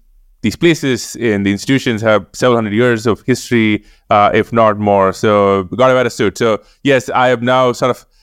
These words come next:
you know, uh, who's a guy on Twitter, uh, who talks about dressing a lot, right? Like,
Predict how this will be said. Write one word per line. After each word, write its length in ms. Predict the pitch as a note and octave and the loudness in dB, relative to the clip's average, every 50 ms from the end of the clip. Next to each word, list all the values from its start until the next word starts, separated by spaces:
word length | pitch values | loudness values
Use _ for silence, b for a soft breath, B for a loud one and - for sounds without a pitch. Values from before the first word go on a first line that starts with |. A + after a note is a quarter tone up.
| _ _ - | _ _ -4
you 80 | B2 A#2 | -2 0
know, 160 | A#2 B2 A#2+ | 0 0 0
uh, 160 | - B2 A#2+ - - | 0 -2 -2 -2 -4
who's 220 | C3+ D3 G3 G#3 | -2 -2 0 0
a 80 | F#3+ E3+ | 0 0
guy 400 | D#3+ D3+ D#3 E3 E3+ F3 F3 F3+ | 2 2 2 4 2 2 2 2
on 180 | D#3 D3+ C#3+ C3+ | 2 0 0 -2
Twitter, 540 | - - C#3+ C#3+ D3 D3+ D#3 D#3 D#3 D#3 D3 - | -4 -2 -2 0 2 2 2 2 2 0 0 0
uh, 420 | - B2+ B2 A#2+ A#2 A#2 A#2 A2+ | 0 0 2 2 2 2 0 0
who 100 | A2+ B2 | -2 -2
talks 220 | A#2 C3+ C3+ - - | 0 0 0 0 -2
about 220 | C#3 B2+ A#2+ - | -2 -2 -2 -2
dressing 280 | G#2 A2 G#2+ - C3+ B2 | -2 -4 -2 -2 -2 -2
a 60 | B2+ | 0
lot, 380 | B2+ B2+ B2+ C3+ C#3+ C#3 - _ _ _ _ - | 0 2 2 0 0 -2 -6 _ _ _ _ -4
right? 240 | G#2+ G#2+ A#2 A#2 A#2 | -2 0 0 0 0
Like, 260 | A#2+ A2+ A2+ G#2+ - | 0 0 0 -2 -4